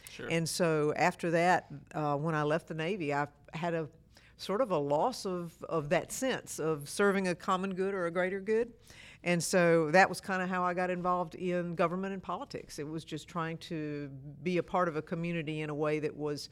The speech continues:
Speaker 2: positive and contributed, um, in, in sort of a productive kind of way. So I did that,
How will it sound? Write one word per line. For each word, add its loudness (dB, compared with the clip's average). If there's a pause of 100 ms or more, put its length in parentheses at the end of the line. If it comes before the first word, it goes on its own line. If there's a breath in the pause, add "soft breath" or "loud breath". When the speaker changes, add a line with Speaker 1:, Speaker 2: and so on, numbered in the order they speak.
(300 loud breath)
Speaker 2:
positive 4
and -4
contributed, -4
um, -2 (360)
in, -6
in -6
sort -2
of -2
a 0
productive -6 (140)
kind -6
of -10
way. -4
So -2 (420 loud breath)
I 2
did 4
that, 6